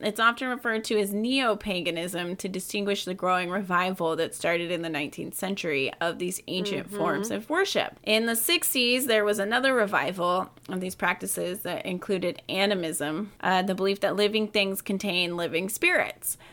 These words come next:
Speaker 1: This religion worships ancient deities, with the front runner being Mother Goddess or Mother Earth or Gaia. I dig
Speaker 2: Hmm.
Speaker 1: that. I'm into the idea that there's a Mother Earth and, like, plants are cool,
Speaker 2: We're
Speaker 1: man.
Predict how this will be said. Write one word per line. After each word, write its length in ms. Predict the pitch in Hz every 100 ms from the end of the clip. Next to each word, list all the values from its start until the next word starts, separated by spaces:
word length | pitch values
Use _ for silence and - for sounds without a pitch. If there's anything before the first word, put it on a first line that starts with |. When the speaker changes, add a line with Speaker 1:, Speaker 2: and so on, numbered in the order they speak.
| -
Speaker 1:
This 260 | - 247 269
religion 580 | 262 254 208 196 202 190
worships 580 | 185 196 - 185 185 -
ancient 420 | 196 208 - 214
deities, 480 | 226 190 185 180 190
with 140 | 185 185
the 80 |
front 340 | 185 226 226 -
runner 300 | 202 190 185
being 580 | 185 180 180 175 190 185 180
Mother 440 | 185 185 202 208 208
Goddess 440 | 185 165 175 -
or 80 | 170
Mother 300 | 170 170 170
Earth 360 | 160 165 160 -
or 280 | 156 156 - - 175
Gaia. 420 | 165 120 69 50 -
I 420 | 427 392 330 294 415
dig 240 | 359 311
Speaker 2:
Hmm. 60 | 196
Speaker 1:
that. 380 | 185 139 214 202
I'm 220 | - 269 -
into 260 | 302 294
the 180 | 247 214
idea 440 | 196 190 180 165 165
that 260 | 165 - -
there's 220 | 208 190
a 80 | 196
Mother 600 | 185 180 165 185 175 -
Earth 500 | 175 180 180 214 220
and, 240 | 180 170
like, 420 | 175 170 175 160 -
plants 380 | 247 269 320
are 80 | 320
cool, 520 | 285 - 302 359 381 370
Speaker 2:
We're 60 |
Speaker 1:
man. 460 | 359 349 370 403 440